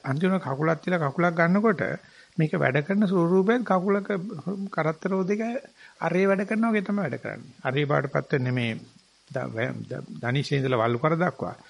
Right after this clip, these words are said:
කකුලේ පාදයේ නේමිය වගේ පරිධිය. ඒක ලස්සනට වැඩ කරන හැටි බලනකොට ඒක යනකොට අරක එනවා.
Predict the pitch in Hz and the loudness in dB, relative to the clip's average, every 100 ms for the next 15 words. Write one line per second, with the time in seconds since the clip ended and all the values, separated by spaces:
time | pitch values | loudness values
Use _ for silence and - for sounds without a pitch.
0 | - - _ 127 123 156 147 147 147 143 | -20 -20 _ -8 0 2 4 4 2 4
1 | 135 120 135 147 165 120 98 101 147 - | 4 4 4 6 6 4 2 -2 -4 -8
2 | _ _ _ _ _ _ - 131 156 170 | _ _ _ _ _ _ -2 2 2 0
3 | 123 113 - - - - 165 147 123 175 | -4 -6 -10 -20 -12 -6 -2 0 0 2
4 | 180 180 143 156 196 208 214 196 160 135 | 4 4 2 2 2 4 4 4 2 2
5 | 143 190 180 170 175 190 214 202 180 185 | 0 0 0 0 0 0 0 -2 -2 -4
6 | 139 110 | -6 -8